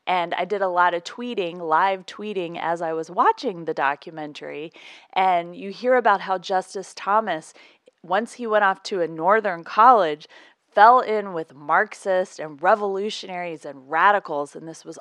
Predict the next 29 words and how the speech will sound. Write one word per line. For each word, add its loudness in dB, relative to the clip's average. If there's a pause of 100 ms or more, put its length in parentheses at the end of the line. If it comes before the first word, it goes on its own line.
(100)
all 6
happening -4 (300)
during -4
the -6
very -2
tumultuous -6
nineteen -14
sixties. -10 (320)
And -2
he -10
fell 2
away 0
from -4
his -14
Catholic -2
faith -2 (400)
because -6
he -10
thought 0
that -20
the -12
Catholic -4
Church's -8
silence -2
on -8
segregation -8
was -8 (120)
deafening. -4 (460)
And 0